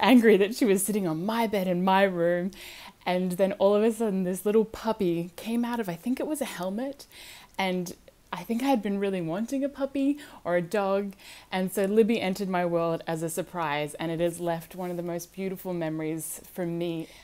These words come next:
um, on, on the day that a dog entered my world, and it was technically my dog, and my dog was named Libby.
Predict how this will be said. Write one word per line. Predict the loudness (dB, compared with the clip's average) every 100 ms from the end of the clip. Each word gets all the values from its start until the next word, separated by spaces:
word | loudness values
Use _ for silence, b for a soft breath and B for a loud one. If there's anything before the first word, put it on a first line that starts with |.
| B
um, | -4 -4 -4
on, | -6 -6 -6
on | -4 -4 -6
the | -6
day | -2 -2 -2
that | -4 -4
a | -4
dog | -2 -2 -4
entered | -6 -6 -6 -6
my | -6 -6
world, | -4 -6 -6
and | -10
it |
was | -10 -6
technically | -6 -4 -6 -4 -6
my | -6 -6 -6
dog, | -4 -6 -6 -8
and | -10
my | -8 -8
dog | -8 -8
was | -8 -10
named | -10 -10 -10
Libby. | -10 -10 -10